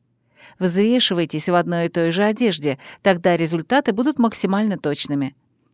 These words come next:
Заведите тетрадь и записывайте результаты. Беременную девушку будут взвешивать и в женской консультации,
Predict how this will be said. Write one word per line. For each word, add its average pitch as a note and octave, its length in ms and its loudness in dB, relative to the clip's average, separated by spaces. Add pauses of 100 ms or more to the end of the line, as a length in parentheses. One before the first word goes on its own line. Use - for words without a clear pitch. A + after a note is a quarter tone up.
(120)
Заведите F#3 640 0
тетрадь B3 540 0
и G3+ 100 0
записывайте F3 760 0
результаты. D3 680 -4 (640)
Беременную A#3+ 540 6
девушку A#3+ 420 2
будут G#3+ 240 2
взвешивать G3+ 600 2
и G#3 200 2
в F#3+ 60 0
женской G3 360 0
консультации, G#3 800 0